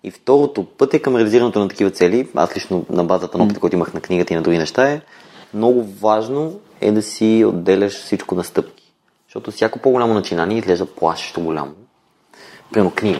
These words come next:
Speaker 1: нали, като кажеш, сядаш, пишеш книга и аз си казвам, добре, тридесет истории. Нали, кога ще ги напиша, какво ще правя, кога ще ги редактирам, кога ще интервюирам. Напоч-, почваш първа стъпка. Пише имейл на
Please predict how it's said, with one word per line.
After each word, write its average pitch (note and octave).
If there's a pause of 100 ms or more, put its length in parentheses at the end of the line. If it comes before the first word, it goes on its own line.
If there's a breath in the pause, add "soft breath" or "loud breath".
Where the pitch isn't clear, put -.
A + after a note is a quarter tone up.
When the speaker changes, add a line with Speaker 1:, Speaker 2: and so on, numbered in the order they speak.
(120)
Speaker 1:
нали, D#2
като -
кажеш, F2+
сядаш, D#2+
пишеш -
книга G#2+
и G#2+
аз G2
си -
казвам, G2
добре, F2
тридесет -
истории. D2+ (600 loud breath)
Нали, F2
кога F2
ще E2+
ги D#2+
напиша, -
какво -
ще -
правя, E2+
кога E2+
ще -
ги D#2+
редактирам, F2
кога F2+
ще F2
интервюирам. F2 (640 loud breath)
Напоч-, A#2+ (200)
почваш C3
първа A#2+
стъпка. - (360)
Пише B2+
имейл A2+
на A#2+